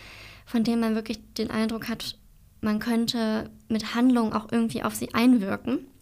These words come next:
Und in die andere solche Ängste und Sorgen, die nicht beeinflussbar sind. Und die Angst ist ja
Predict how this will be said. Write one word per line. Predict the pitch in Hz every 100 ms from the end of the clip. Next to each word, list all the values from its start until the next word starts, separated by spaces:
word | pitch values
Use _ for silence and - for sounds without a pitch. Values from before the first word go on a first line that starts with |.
| _ _ _ _ - -
Und | 240 233
in | 233
die | 233
andere | 220 233 262 277 285 294
solche | 226 247 247 -
Ängste | 226 240 254
und | 247
Sorgen, | 240 240 240 240
die | 226 226 240 - - - -
nicht | 254 254
beeinflussbar | - 202 - 214 - -
sind. | 214 202 214 - - _ _ - _ _ - - -
Und | 226 220 226 - - - - - - - - - - - - - - -
die | 240 -
Angst | 262 330 -
ist | - 269
ja | 254 240